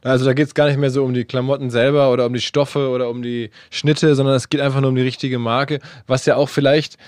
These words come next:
also ich habe jetzt, es gibt ja so ganz viele, so, so eine, so eine, so eine Secondhand-Renaissance, beobachte ich zumindest so, dass irgendwie habe ich das Gefühl, der Punkt wird kommen, wo einfach, äh, Marke gar nicht mehr neu, wo Klamotten gar nicht mehr neu produziert werden, sondern es werden einfach nur neue Marken draufgeklebt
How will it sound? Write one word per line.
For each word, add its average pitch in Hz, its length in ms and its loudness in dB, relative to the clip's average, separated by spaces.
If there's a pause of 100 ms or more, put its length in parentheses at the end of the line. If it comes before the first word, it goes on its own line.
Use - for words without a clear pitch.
(180)
also 131 120 -2
ich - 80 -6
habe 156 100 2
jetzt, 139 160 0
es 156 180 -14
gibt 147 160 -12
ja 151 80 -2
so 139 140 -4
ganz 147 180 -6
viele, 160 180 -4
so, 143 120 -2
so 139 80 0
eine, 131 160 2
so 127 140 -4
eine, 127 140 0
so 120 60 -4
eine 120 120 -4
Secondhand-Renaissance, 135 1600 -2 (580)
beobachte 147 520 2
ich 175 100 2
zumindest 139 380 2
so, 139 100 -4
dass 139 140 -2
irgendwie 156 280 -4
habe 151 100 0
ich 135 80 -16
das 151 60 -14
Gefühl, 156 380 0 (300)
der 135 60 -2
Punkt 160 280 2
wird 143 160 0
kommen, 151 360 2
wo 156 120 6
einfach, 147 460 2 (340)
äh, 143 80 -4
Marke 147 400 2
gar 147 140 4
nicht 151 120 2
mehr 147 120 2
neu, 151 300 2
wo 143 120 2
Klamotten 151 380 -2
gar 147 100 0
nicht 143 80 -4
mehr 143 100 -4
neu 143 140 0
produziert 151 560 0
werden, 156 220 4
sondern 151 180 2
es 135 100 -6
werden 143 140 2
einfach 143 240 -2
nur 143 200 2
neue 139 200 2
Marken 143 300 2
draufgeklebt 135 640 -2